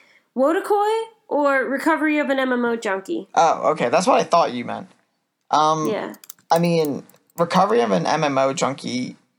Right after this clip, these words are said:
Speaker 2: finished and had, like, a solid happy ending kind of thing. So I'll go with that for now, but this anime could get better and pass it.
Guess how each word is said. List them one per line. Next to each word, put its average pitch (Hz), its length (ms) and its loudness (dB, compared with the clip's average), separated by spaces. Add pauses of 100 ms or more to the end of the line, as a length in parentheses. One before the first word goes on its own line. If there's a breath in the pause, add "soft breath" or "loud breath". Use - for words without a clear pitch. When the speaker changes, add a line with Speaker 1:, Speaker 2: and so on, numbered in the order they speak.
(220)
Speaker 2:
finished 175 580 -2 (800)
and 135 240 0
had, 160 260 0
like, 143 220 0
a 113 180 0
solid 131 560 2
happy 131 400 -2
ending 175 440 0 (440)
kind 208 140 0
of 202 80 -2
thing. 240 240 2
So 135 500 0 (1120 soft breath)
I'll - 120 0
go 220 180 4
with 214 200 -2
that 160 280 2
for 147 280 -2
now, 180 520 -2 (600)
but 139 500 2 (440)
this 170 380 0
anime 151 460 0 (440)
could 143 480 -2
get 139 240 0
better 123 340 2
and 110 200 -2
pass 120 280 -2
it. - 220 2